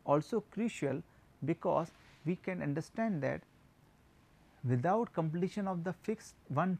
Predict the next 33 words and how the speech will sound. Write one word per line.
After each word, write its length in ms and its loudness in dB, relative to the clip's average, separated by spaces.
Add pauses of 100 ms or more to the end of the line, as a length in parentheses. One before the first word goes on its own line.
task, 360 0
we 120 0
cannot 380 -2
move 180 -2
to 100 -8
another 260 -6
task. 280 -14 (580)
And 200 2
when 220 4
we 120 2
delayed 460 4
in 140 0
first 340 -4
task, 260 -4 (840)
when 260 0
we 80 2
delayed 400 2
in 220 2
first 300 -4
task, 280 2 (440)
then 280 0 (460)
it 200 -4
can, 200 -2
will 140 4
be 100 6
delayed 480 4 (400)
af-, 160 2 (160)
there 300 2
and 120 2
after, 260 -6 (120)
there 240 0
and 140 -2
there. 180 -8